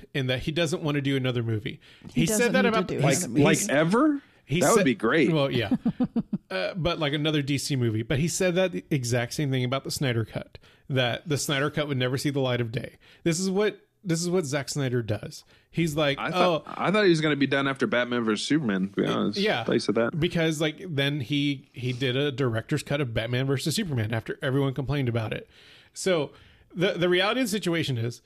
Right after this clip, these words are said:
Speaker 1: either Zack Snyder does make decent movies and the, and the executives
Speaker 3: False. <laughs>
Speaker 1: edit it to where it's no good, or Zack Snyder doesn't make good movies.
Speaker 2: Zack Snyder does
Speaker 3: So
Speaker 2: not make good movies.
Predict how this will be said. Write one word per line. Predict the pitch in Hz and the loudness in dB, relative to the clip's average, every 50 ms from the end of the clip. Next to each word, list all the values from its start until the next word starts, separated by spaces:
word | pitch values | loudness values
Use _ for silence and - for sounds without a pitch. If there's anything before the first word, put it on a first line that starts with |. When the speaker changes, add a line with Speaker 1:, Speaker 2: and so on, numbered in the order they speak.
| _ _ _ _ _ _ | _ _ _ _ _ _
Speaker 1:
either | 170 165 175 175 156 | -2 0 0 2 0
Zack | 135 113 123 151 190 202 - | 0 0 -2 -2 -2 -4 -4
Snyder | - 190 170 147 147 139 135 139 143 135 - - - - _ - 165 143 | -4 -2 -2 0 0 0 0 0 0 -2 -6 -12 -20 -20 _ -12 -8 -2
does | 127 147 151 151 135 | 0 0 0 0 0
make | 160 165 160 160 156 - - - - _ _ _ - 170 165 160 | 0 -2 -2 -2 -4 -8 -16 -20 -20 _ _ _ -14 -14 -12 -4
decent | 139 156 160 156 - 185 - | -2 0 0 2 0 0 0
movies | 160 143 135 123 127 131 131 127 127 - _ - | 0 0 2 2 0 0 -2 -4 -6 -10 _ -4
and | 147 135 131 127 | -4 -2 0 0
the, | 127 123 123 120 120 117 120 - - _ _ _ _ _ - | 0 0 0 0 -2 -2 -4 -6 -8 _ _ _ _ _ -6
and | 147 131 123 123 120 117 | -4 -4 -2 -4 -2 -2
the | 123 135 | -2 -2
executives | 139 123 117 135 127 127 - 156 139 151 151 156 | -2 0 0 -2 -2 0 -2 -2 -2 0 2 4
Speaker 3:
False. | 147 131 113 107 - - - - - - - _ _ _ _ - | 4 4 4 4 2 -2 -6 -10 -12 -18 -20 _ _ _ _ -12
<laughs> | - - - 214 - - 359 359 - - 440 - - - - - | -8 -2 -2 -2 2 2 0 0 0 -2 -6 -6 -8 -10 -6 -2
Speaker 1:
edit | 165 165 170 170 160 | 0 2 2 2 2
it | 151 139 139 143 - - - | 2 2 0 0 -2 -2 -2
to | - 147 | 0 0
where | 135 143 139 135 | 2 2 2 2
it's | 135 135 - 147 | 0 0 0 0
no | 147 147 156 135 | 0 0 0 0
good, | 139 143 123 117 120 120 - - - _ _ _ | 0 0 0 0 -2 -4 -8 -12 -20 _ _ _
or | - 214 208 180 151 135 - - _ - | 0 2 2 2 2 0 -2 -6 _ -8
Zack | 139 117 113 156 151 147 - | -6 -2 -2 -2 -2 -2 -4
Snyder | - 180 165 165 156 143 | -2 -2 0 2 2 2
doesn't | 143 139 123 139 135 | 2 0 0 0 -2
make | 127 123 120 | -2 -2 -2
good | 123 131 117 | -2 -2 0
movies. | 117 117 107 98 - - - - - - _ _ _ _ - 233 | 0 0 0 0 -4 -10 -14 -18 -20 -20 _ _ _ _ -2 0
Speaker 2:
Zack | 208 233 196 208 - | 0 0 0 -2 -2
Snyder | - 240 220 214 202 208 | 0 2 2 2 2 2
does | 196 196 | 2 4
Speaker 3:
So | 160 147 151 147 143 | 6 6 6 8 8
Speaker 2:
not | 139 | 6
make | 220 220 196 190 - | 6 4 2 0 -2
good | 208 196 196 | -2 0 0
movies. | 190 196 185 165 165 160 170 190 - - - | 0 0 0 -2 -4 -6 -6 -8 -10 -14 -18